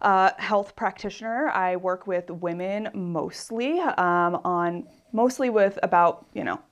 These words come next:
hormones and digestion are my main, uh, focus points. But yeah,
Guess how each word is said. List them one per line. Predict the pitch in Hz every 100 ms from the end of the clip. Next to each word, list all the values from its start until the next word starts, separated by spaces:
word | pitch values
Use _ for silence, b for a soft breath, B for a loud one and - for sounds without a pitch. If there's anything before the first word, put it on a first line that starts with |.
| _
hormones | - 226 202 190 190 -
and | 170 165 165 165 -
digestion | 170 156 170 160 - 208 220
are | 196 175
my | 160
main, | 165 165 156 160 160 B B B B B
uh, | 214 185 -
focus | 240 226 277 262
points. | - 285 381 - -
But | 202 196 190 208 208 _ _ _ _ - 311
yeah, | 233 226